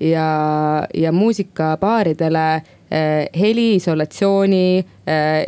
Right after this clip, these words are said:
installeerimise võimalust. Ehk siis, äh, need on suured investeeringud,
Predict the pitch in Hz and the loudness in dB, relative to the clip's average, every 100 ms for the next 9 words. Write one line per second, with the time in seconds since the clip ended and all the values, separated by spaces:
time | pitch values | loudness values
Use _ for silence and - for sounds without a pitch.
0 | - 180 165 165 196 190 180 175 185 175 | -2 -2 -2 0 0 0 -2 -2 0 2
1 | 175 175 - 160 151 151 170 - - - | 2 0 -2 -4 -4 -6 -10 -14 -20 -20
2 | - - 190 190 - 175 170 - 165 160 | -20 -2 -2 -2 -2 -2 -2 -2 -2 0
3 | 180 175 170 - 254 196 156 156 - 185 | 0 0 0 0 0 0 -4 -8 -2 0
4 | 202 247 294 | 0 -2 -6